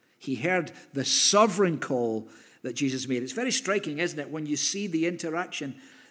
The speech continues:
between Jesus and Philip. There's no significant introduction of each to the other.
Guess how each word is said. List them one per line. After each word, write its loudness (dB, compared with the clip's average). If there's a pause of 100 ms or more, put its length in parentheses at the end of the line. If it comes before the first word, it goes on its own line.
between 0
Jesus -2
and -4
Philip. 0
There's 2
no 2
significant 0 (420)
introduction 2 (560)
of 2
each -2
to 6
the 6
other. 0